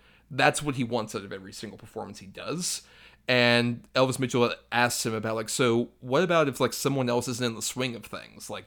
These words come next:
you, you want, like, an actor who's kind of in the swing with you. What if they aren't?" And he's just like, "What can you do? I just try and keep swinging." And I think that's, like, key to his, like, performances, is that he tries, even if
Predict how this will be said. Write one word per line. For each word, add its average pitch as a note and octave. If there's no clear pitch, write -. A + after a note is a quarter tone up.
you, A2+
you A2
want, B2
like, G#2+
an G#2+
actor A2
who's G#2
kind G#2
of -
in G2
the -
swing A2+
with C3+
you. G2
What A2+
if -
they -
aren't?" A2+
And A2+
he's A2+
just A#2+
like, B2
"What C3+
can F#3
you F#3
do? C#3+
I G#2
just C#3
try D3+
and D3+
keep E3
swinging." B2
And A#2
I -
think C3+
that's, B2
like, A#2
key C3
to A2
his, A#2
like, A2
performances, B2
is A#2+
that A2+
he B2+
tries, -
even C#3+
if C#3